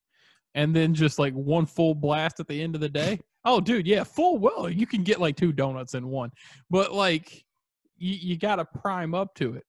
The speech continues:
Speaker 1: And then you gotta make sure you're hydrated and you got a healthy diet every single day. <clears throat>
Speaker 2: Yeah, I'm gonna be need eating them. I'm, I'm gonna l-, have to give myself acid reflux and ulcers because I've just eat all of the fruits.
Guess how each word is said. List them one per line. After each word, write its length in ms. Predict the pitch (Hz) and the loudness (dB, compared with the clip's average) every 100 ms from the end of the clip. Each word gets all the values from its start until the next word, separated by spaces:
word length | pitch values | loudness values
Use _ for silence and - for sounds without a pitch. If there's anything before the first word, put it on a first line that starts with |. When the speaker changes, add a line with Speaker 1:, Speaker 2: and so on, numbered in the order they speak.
| - | -2
Speaker 1:
And 140 | 190 | 2
then 140 | 214 226 | 2 2
you 80 | 202 | 2
gotta 180 | 185 | 2
make 160 | 160 156 | 2 -2
sure 140 | - | -2
you're 160 | 135 127 | -2 -4
hydrated 640 | - 190 254 202 220 214 208 | -4 -2 -2 0 -2 -2 -4
and 100 | 175 | -4
you 60 | |
got 160 | 127 - | -6 -8
a 80 | - | -4
healthy 280 | 185 208 175 | -4 -2 -4
diet 480 | 147 151 147 151 - - | 0 2 2 -2 -6 -8
every 240 | 160 196 | -6 -4
single 320 | - 196 190 | -4 -4 -2
day. 320 | 165 135 135 139 _ _ _ _ _ _ _ - | 0 0 0 -4 _ _ _ _ _ _ _ -6
<clears throat> 60 | 214 - - - _ _ _ | -4 -6 -10 -20 _ _ _
Speaker 2:
Yeah, 100 | 147 | -4
I'm 80 | 147 | 0
gonna 120 | 190 | 0
be 80 | 196 | 0
need 180 | 185 180 | 0 0
eating 240 | 170 175 156 | -2 -2 -4
them. 280 | 147 135 - - | -4 -4 -8 -4
I'm, 120 | 170 | -2
I'm 160 | 202 185 | 0 2
gonna 220 | 202 180 | 4 2
l-, 240 | 185 175 214 - | 0 -4 -6 -4
have 200 | 143 175 | -4 -2
to 80 | 175 | -2
give 160 | 170 | 0
myself 640 | 156 156 139 143 131 - _ _ - | 0 -2 0 -2 -4 -10 _ _ -4
acid 260 | 156 160 | -2 -2
reflux 540 | 143 151 - 131 131 151 | -2 -2 -2 -6 -6 -6
and 120 | 139 | -4
ulcers 680 | 160 156 - 131 127 - - - | -2 -2 -2 -6 -6 -10 -20 -10
because 200 | 135 156 | -4 0
I've 180 | 143 139 | 0 -2
just 200 | 131 127 _ - | -6 -10 _ -8
eat 180 | 147 - _ - | -8 -10 _ 2
all 280 | 151 143 | 2 2
of 100 | 135 | -2
the 80 | 123 | -8
fruits. 520 | 117 143 127 131 - | -4 -4 -4 -8 -20